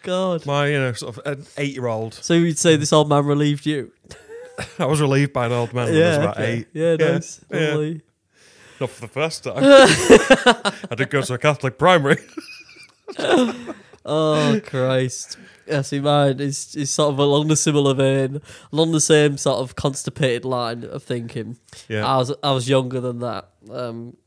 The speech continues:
Speaker 1: quite clearly, as you'll tell by the end of this story. But I was reminded recently by my mother, um, well,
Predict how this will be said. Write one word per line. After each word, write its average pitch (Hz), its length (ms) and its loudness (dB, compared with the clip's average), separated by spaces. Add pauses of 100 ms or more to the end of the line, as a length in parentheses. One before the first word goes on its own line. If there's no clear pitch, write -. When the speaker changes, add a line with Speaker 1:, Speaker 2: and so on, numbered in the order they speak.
(220)
Speaker 1:
quite 127 240 -4
clearly, 123 560 -4
as 120 160 -10
you'll 123 160 -6
tell 120 240 -6
by 113 160 -6
the 113 80 -6
end 113 140 -8
of 107 60 -14
this 113 120 -14
story. 107 580 -12
But 113 220 -10 (240)
I 151 60 4
was 147 120 6
reminded 127 380 -2
recently 120 720 -6
by 120 160 -6
my 123 140 -4
mother, 120 400 -8 (560)
um, 117 680 -6
well, 147 300 2